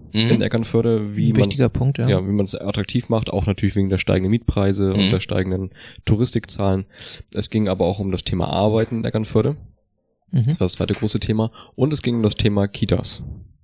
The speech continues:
Speaker 2: Das waren so die drei großen Themen,
Speaker 1: Mhm.
Speaker 2: die angesprochen wurden. Und moderiert wurde das Ganze ja von Carsten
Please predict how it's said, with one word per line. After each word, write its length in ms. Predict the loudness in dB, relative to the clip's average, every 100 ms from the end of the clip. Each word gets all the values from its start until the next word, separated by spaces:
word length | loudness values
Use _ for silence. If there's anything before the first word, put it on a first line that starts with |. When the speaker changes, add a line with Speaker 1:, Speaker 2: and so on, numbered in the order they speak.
| -8
Speaker 2:
Das 160 | -4 0
waren 80 | 0
so 80 |
die 80 | 0
drei 240 | 0 0 0
großen 320 | 0 -2 -2
Themen, 360 | 0 0 -2 -6 -2
Speaker 1:
Mhm. 160 | 0
Speaker 2:
die 100 | 2
angesprochen 460 | 0 0 0 0 2
wurden. 300 | 0 0 -6 -18 -20 -20 -20 -20 _ _ _ _ -2
Und 680 | 0 0 -4 -6 -10 -10 _ _ _ _ _ _ _ -2
moderiert 400 | 2 2 2 2
wurde 80 | 2
das 80 |
Ganze 200 | 2 0
ja 40 | 0
von 180 | 0 0
Carsten 420 | -2 -2 -6